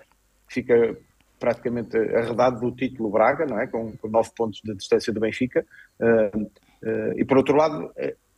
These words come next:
é um balão de oxigénio que o Benfica, eh, ganha, eh, no sentido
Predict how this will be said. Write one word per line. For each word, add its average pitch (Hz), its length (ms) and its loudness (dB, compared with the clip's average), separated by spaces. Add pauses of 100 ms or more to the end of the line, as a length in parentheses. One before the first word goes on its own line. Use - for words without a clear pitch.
é 147 100 0
um 139 140 2
balão 147 280 4
de 143 80 4
oxigénio 143 760 -2 (680)
que 135 120 0
o 120 40 -4
Benfica, 139 500 -2
eh, 127 840 -2
ganha, 151 500 2 (320)
eh, 117 340 -2
no 113 100 -6
sentido 107 500 -6